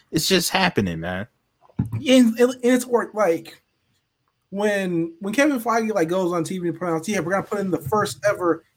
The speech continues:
Speaker 2: game-led movie, Eternals." What's the plot?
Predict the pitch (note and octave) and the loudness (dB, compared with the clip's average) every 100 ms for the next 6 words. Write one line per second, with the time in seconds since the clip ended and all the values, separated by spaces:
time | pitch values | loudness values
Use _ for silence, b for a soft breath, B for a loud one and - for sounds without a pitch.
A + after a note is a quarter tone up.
0 | - C#3 G3 G#3 F3 - F3 F#3+ E3+ G#3 | -8 -2 0 0 -2 -2 2 2 2 0
1 | E3+ E3 E3 C#3 G#3+ G3 F3+ F3+ - _ | 0 0 -2 -2 -2 0 -2 -6 -12 _
2 | _ _ _ _ _ _ - G#3+ A3 - | _ _ _ _ _ _ -2 0 2 -2
3 | D3+ A3 G3 - | -2 0 0 0